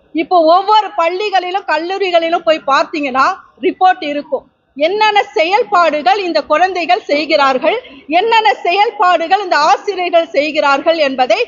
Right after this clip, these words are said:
ரொம்ப அழகாக இருக்கும். ஆனா இந்த செயல்பாடுகளை நாங்கள் இம்ப்ளிமெண்ட் பண்றோம். பெற்றோர் வெளியிடத்தில் குழந்தைகள் வெளியே போகும் பொழுது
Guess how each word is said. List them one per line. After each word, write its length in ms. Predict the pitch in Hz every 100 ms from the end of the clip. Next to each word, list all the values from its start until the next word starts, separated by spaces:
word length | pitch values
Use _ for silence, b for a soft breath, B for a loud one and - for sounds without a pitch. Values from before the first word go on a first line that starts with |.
| B B -
ரொம்ப 460 | 277 349 427 427
அழகாக 880 | 415 285 302 370 392 370 320 302 403
இருக்கும். 420 | 359 285 - - - _ _ _
ஆனா 320 | 277 320 359
இந்த 280 | 415 359 339
செயல்பாடுகளை 1000 | - 349 415 494 - 403 370 370 330 427
நாங்கள் 360 | 370 320 320 311
இம்ப்ளிமெண்ட் 560 | 339 415 453 415 370
பண்றோம். 500 | 330 302 294 277 339 453 - _ _ _ _
பெற்றோர் 600 | 339 381 - 427 381 285
வெளியிடத்தில் 960 | 254 359 466 466 381 359 - 339 262 233 - -
குழந்தைகள் 540 | 311 392 415 392 359
வெளியே 340 | 294 330 403 403
போகும் 440 | - 330 359 339
பொழுது 640 | 339 294 277 359 453 -